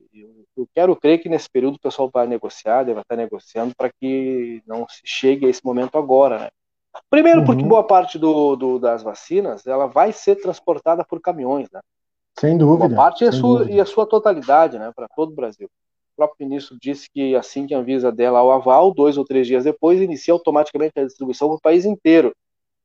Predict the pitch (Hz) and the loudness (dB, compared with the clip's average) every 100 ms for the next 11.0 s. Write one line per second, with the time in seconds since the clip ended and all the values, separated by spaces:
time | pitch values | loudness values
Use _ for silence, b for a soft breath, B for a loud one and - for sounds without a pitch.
0 | _ 196 156 180 196 226 160 - 202 214 | _ 2 4 4 2 2 2 2 2 -2
1 | 101 - _ _ _ _ _ - 143 160 | -4 -12 _ _ _ _ _ -2 0 2
2 | 165 165 135 180 185 143 202 240 196 190 | 2 2 2 2 2 2 4 2 2 0
3 | 175 131 123 160 214 - _ _ 123 123 | 0 -2 -2 -2 -2 -4 _ _ -10 -6
4 | 151 131 123 175 127 107 160 208 208 196 | -2 -2 2 0 0 -4 -2 -2 -2 -4
5 | 143 165 190 196 196 156 208 185 196 160 | -2 0 2 2 2 2 2 2 2 2
6 | 110 _ _ _ _ _ _ - 110 123 | -2 _ _ _ _ _ _ -16 -8 -4
7 | - - - 123 123 156 156 - 113 104 | -2 -2 -2 0 2 0 0 -8 -14 -14
8 | _ _ - 107 - 123 147 165 143 170 | _ _ -18 -12 -6 -4 -2 -2 -2 -2
9 | 170 151 170 156 180 - - 165 214 214 | 0 2 4 4 2 2 4 4 6 4
10 | 226 302 427 415 392 277 156 170 139 104 | 4 0 0 0 2 2 6 4 4 -2